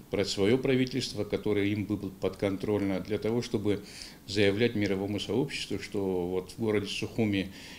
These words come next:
есть, э, незаконные, э, власть, это в лице абхазской,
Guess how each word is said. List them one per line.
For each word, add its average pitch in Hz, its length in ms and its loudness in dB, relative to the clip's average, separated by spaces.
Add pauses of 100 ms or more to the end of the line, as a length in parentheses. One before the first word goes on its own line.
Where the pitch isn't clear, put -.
(180)
есть, 110 360 0
э, 95 360 4
незаконные, 98 1000 2
э, 92 600 0
власть, 110 460 0
это 95 300 2
в 87 120 -6
лице 92 380 -2
абхазской, 135 480 -6